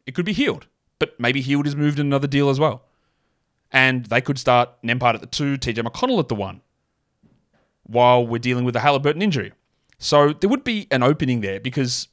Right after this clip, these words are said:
Siakam wouldn't be directly replacing Bruce Brown. He'd be replacing Jalen Smith. So you'd get Jalen Smith out of there, and then you'd get someone to have to replace at the two where Brown has been playing, and that might bump Mathurin up. But we've seen Mathurin in closer starters minutes. He's borderline.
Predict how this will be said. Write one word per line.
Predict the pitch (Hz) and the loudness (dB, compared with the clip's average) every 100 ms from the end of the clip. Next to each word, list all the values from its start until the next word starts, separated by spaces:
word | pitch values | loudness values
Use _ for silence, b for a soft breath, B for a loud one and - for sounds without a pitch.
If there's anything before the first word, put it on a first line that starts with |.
| - | -10
Siakam | - 170 175 156 120 | 0 2 2 -2 -4
wouldn't | 151 143 | -2 -2
be | 120 120 | -2 -2
directly | 117 110 120 113 | -2 -4 -4 -6
replacing | 104 - 110 - 107 | -8 -4 -4 -4 -8
Bruce | 107 101 | -8 -8
Brown. | - 107 101 | -4 -4 -4
He'd | 104 | -8
be | 104 | -12
replacing | 104 - 120 117 101 | -8 -4 -4 -4 -6
Jalen | 101 98 98 | -6 -6 -10
Smith. | - 143 - - b b b - | -6 -6 -6 -10 b b b -8
So | 120 | -6
you'd | 113 110 | -6 -6
get | 117 - | -8 -4
Jalen | 120 110 | -4 -4
Smith | - 120 | -6 0
out | 117 131 | 2 2
of | 101 | 0
there, | 95 107 b b _ | -8 -10 b b _
and | 110 | -6
then | 113 | -6
you'd | 110 | -6
get | 107 117 - _ _ | -4 -6 -6 _ _
someone | - - 131 127 | -4 0 0 0
to | 113 | -2
have | 127 117 | -6 -6
to | 110 | -6
replace | 104 - 117 113 - | -6 -2 0 -2 -6
at | 113 | -10
the | - | -10
two | - 175 127 | -6 -2 -2
where | 98 101 | -4 -8
Brown | 101 110 110 | -6 -4 -4
has | 98 | -6
been | 101 104 | -10 -6
playing, | - 151 90 | -2 -2 -2
and | 107 | -6
that | 123 - | -8 -6
might | 120 120 127 113 | -2 0 0 -4
bump | 117 104 | -6 -4
Mathurin | 110 113 110 | -4 -4 -2
up. | 151 - | -2 -2
But | 160 | -6
we've | 170 | -6
seen | 170 139 | -4 -2
Mathurin | 131 127 117 | -4 -4 -6
in | |
closer | - 123 120 | -4 -4 -4
starters | - 113 104 | -4 -4 -4
minutes. | 123 98 | -8 -8
He's | - 127 | -10 -8
borderline. | 139 143 92 | -4 -4 -8